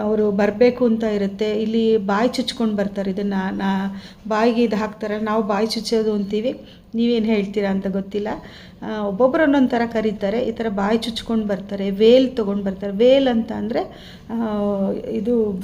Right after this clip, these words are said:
ಸುಬ್ರಹ್ಮಣ್ಯನ ಕೈನಲ್ಲಿರುತ್ತಲ್ಲ, ಅದನ್ನ ವೇಲ್ ಅಂತ ಹೇಳ್ತಾರೆ. ಅದನ್ನ ತೊಗೊಂಡು ಬರ್ತಾರೆ. ಮಕ್ಕಳುಗಳು ಕೂಡ ಚಿಕ್ಕ ಚಿಕ್ಕ ಕಾವಡಿಗಳು ಎಲ್ಲ ತೊಗೊಂಡು ಬರ್ತಾರೆ.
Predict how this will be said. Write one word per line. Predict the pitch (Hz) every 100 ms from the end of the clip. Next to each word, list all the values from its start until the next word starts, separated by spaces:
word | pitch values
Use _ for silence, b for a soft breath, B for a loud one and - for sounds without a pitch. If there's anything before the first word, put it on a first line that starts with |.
| -
ಸುಬ್ರಹ್ಮಣ್ಯನ | 214 262 262 247 226 220
ಕೈನಲ್ಲಿರುತ್ತಲ್ಲ, | 220 214 233 240 220 196 190 220 285
ಅದನ್ನ | 254 220 226
ವೇಲ್ | 208 214 233 226
ಅಂತ | 208 196
ಹೇಳ್ತಾರೆ. | 196 190 196 202 220 302 B B B B -
ಅದನ್ನ | 196 254 269
ತೊಗೊಂಡು | 269 220 208 214
ಬರ್ತಾರೆ. | 202 202 202 196 214
ಮಕ್ಕಳುಗಳು | 214 214 311 311 294 277
ಕೂಡ | 277 247 247
ಚಿಕ್ಕ | - -
ಚಿಕ್ಕ | - 233
ಕಾವಡಿಗಳು | 240 220 208 214 220 208 208
ಎಲ್ಲ | 202 208
ತೊಗೊಂಡು | 220 208 202 196
ಬರ್ತಾರೆ. | 190 185 196 190